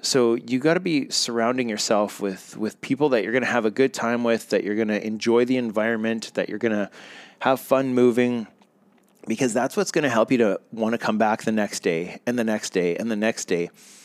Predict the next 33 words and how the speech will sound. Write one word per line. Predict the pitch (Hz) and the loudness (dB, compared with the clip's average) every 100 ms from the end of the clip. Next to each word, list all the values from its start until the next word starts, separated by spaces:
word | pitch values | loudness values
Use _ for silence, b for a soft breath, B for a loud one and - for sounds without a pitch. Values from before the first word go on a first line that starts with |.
| B B _ | B B _
And | 107 104 107 104 131 | -4 0 0 0 0
that | 127 | 0
feeling | - 131 139 160 151 | -2 2 2 2 0
of | 107 | -2
feeling | - 123 120 117 107 | 2 2 2 0 -4
kinda | - 120 | -4 -4
tired | 95 - 98 107 107 | -4 -2 0 2 0
and | 107 | -2
lethargic | 98 - 92 104 107 104 104 | -4 -4 -2 -2 -2 -4 -4
and | 92 | -4
run | 101 107 | -4 -2
down | 104 101 101 107 98 B B B B _ - | 0 0 0 -2 -6 B B B B _ -6
is | 101 | -2
gonna | 135 160 | -2 -2
start | - 151 147 | -2 -2 -4
to | |
disappear, | 131 131 - 139 156 139 - | -4 -4 -4 -2 0 -2 -6
and | 101 101 | -8 -6
you're | 98 | -4
gonna | 110 113 | -4 -2
start | 110 - 110 110 | -2 0 -2 -2
to | 113 | -6
feel | - 110 101 101 107 | -4 0 2 4 2
a | 92 | 0
little | 92 98 110 110 110 | -2 0 2 2 2
bit | 113 - | 0 0
better, | 113 156 85 - | 0 0 -2 -6
and | 104 104 104 | -4 -6 -6
you're | 95 | -4
gonna | 110 104 | -4 -4
notice, | 110 135 131 76 - | 0 2 2 0 -2
"Hey, | - 185 113 | -2 0 0
I, | 78 80 | 0 -4